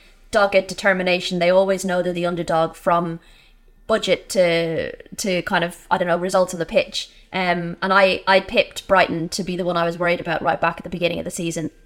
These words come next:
<clears throat> And I think you're right. I was at that Villa Brighton game, and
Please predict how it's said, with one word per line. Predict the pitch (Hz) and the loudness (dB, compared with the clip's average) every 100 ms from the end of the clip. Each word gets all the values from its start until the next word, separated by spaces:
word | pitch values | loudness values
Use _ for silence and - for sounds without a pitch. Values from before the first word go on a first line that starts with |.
| - | -14
<clears throat> | - - 262 175 - - - _ - | -12 -6 -6 -6 -14 -20 -20 _ 2
And | 208 | 4
I | |
think | 202 208 | 4 2
you're | |
right. | 196 196 | 6 6
I | 175 | 6
was | 175 | 4
at | 196 - | 2 4
that | 170 - | 2 2
Villa | 185 | 0
Brighton | 175 180 170 180 | 2 2 0 0
game, | 180 170 165 | 2 2 2
and | 170 156 | -4 -6